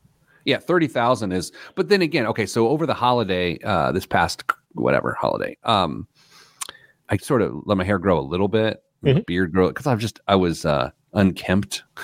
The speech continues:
Speaker 2: Mm-hmm.
Speaker 1: which is a fun word to say. And, uh, Dame, we got some, the field has got some, uh, playing surface issues. <laughs> Like, it's,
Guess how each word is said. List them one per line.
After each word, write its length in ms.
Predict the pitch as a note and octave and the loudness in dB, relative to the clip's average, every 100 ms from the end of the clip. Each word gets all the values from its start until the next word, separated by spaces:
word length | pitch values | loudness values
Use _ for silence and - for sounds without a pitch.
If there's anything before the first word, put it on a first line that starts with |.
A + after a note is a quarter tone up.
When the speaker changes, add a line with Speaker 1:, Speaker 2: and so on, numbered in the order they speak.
| - - | -4 2
Speaker 2:
Mm-hmm. 140 | F#3 | 2
Speaker 1:
which 220 | G3+ - | 2 -2
is 100 | F2 | -4
a 80 | C2 | -6
fun 320 | - F2+ F2 | -6 -2 0
word 220 | E2+ E2 D#2+ | 0 -2 -4
to 60 | E2 | -4
say. 300 | - F2 - - - - - - _ C#3+ | 2 2 0 -8 -14 -12 -12 -14 _ -4
And, 320 | C3+ B2+ A#2+ | 0 0 0
uh, 300 | A#2 A2+ G2+ _ _ _ _ | 2 0 -2 _ _ _ _
Dame, 400 | D#3+ G#3 C3+ - _ _ _ _ _ _ _ | 0 2 0 -4 _ _ _ _ _ _ _
we 240 | G2 A#2 F#3+ | -6 -4 2
got 260 | G3 G3 | 2 2
some, 340 | - B2+ G#2 F2 - - - - - - - | -2 -2 -2 -4 -14 -20 -20 -18 -16 -12 -8
the 80 | - | -6
field 380 | - E3 F#3+ G#3 | -4 0 0 2
has 120 | D3+ A#2+ | -2 0
got 280 | D#3 - | 0 0
some, 280 | - C3+ A#2+ | -2 0 2
uh, 340 | A#2 A2 G#2+ G#2 | 2 4 2 0
playing 400 | - E3+ F3+ D#3 | -2 0 2 2
surface 460 | G#2+ G#2 F2 F2 - | 0 0 0 -2 0
issues. 560 | E2+ - - - - - | 0 0 -2 -2 -2 0
<laughs> 20 | |
Like, 220 | A#2+ - E3 | 0 0 0
it's, 360 | D#3+ - - | 0 -2 -6